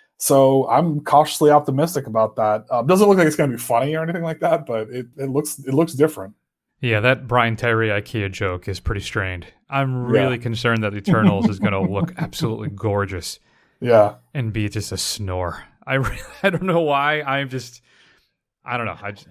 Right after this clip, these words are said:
Speaker 2: but you know what? Guardians of the Galaxy, a little known property, blew up.
Speaker 1: Yeah, yeah, it could be. I mean, it, it, it could be. We've got a lot of M C U still coming out left, and I'm still most excited for our end of the year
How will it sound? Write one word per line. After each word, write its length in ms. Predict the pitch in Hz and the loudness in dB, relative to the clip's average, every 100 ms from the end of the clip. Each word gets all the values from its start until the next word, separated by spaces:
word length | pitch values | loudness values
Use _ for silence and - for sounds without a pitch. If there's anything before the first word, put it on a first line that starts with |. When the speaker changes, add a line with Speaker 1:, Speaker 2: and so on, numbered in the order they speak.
| - | -8
Speaker 2:
but 140 | 185 | -4
you 100 | 196 | 0
know 120 | 214 | 0
what? 280 | 214 214 202 | 2 2 2
Guardians 300 | 156 175 170 | 2 2 0
of 20 | |
the 60 | 165 | -4
Galaxy, 460 | 160 165 160 - 92 | -2 0 -2 -4 -8
a 80 | 107 | -2
little 160 | 127 | -2
known 160 | 131 127 | -2 -2
property, 520 | 131 123 127 123 117 117 | 2 2 2 -4 -8 -10
blew 300 | 110 120 117 | -6 -2 2
up. 100 | 185 | 4
Speaker 1:
Yeah, 220 | 214 - _ _ _ | 4 2 _ _ _
yeah, 240 | 196 220 - | 2 4 2
it 80 | 147 | 0
could 160 | - 180 | 2 4
be. 240 | 156 143 - | 4 4 0
I 40 | 156 | 0
mean, 160 | 160 | 2
it, 180 | 180 185 | 2 0
it, 200 | 160 160 | -2 2
it 140 | 160 151 | 0 0
could 160 | 120 | -4
be. 240 | 107 107 - - _ _ - | -4 -8 -10 -20 _ _ -2
We've 100 | 151 | 4
got 140 | 160 | 6
a 40 | 160 | 10
lot 180 | 156 147 | 8 8
of 240 | 131 127 | 2 -4
M 180 | 143 139 | -4 -2
C 160 | 139 | 0
U 100 | 131 120 | 0 0
still 200 | 127 113 | -4 -6
coming 220 | 123 113 | -4 -4
out 180 | 113 110 | -4 -4
left, 220 | 107 117 | -4 -4
and 200 | 110 110 | -4 -4
I'm 120 | 113 | -4
still 600 | - 147 123 117 110 107 _ _ _ _ _ | -4 0 0 0 -4 -8 _ _ _ _ _
most 380 | 135 127 120 123 | -2 0 0 -4
excited 500 | 110 113 104 107 104 | -4 -2 -2 -4 -6
for 360 | - 104 101 | -6 -4 -4
our 180 | 104 107 | -4 -6
end 100 | 107 | -6
of 40 | 104 | -6
the 80 | 101 | -6
year 460 | 101 101 98 95 | -6 -6 -8 -12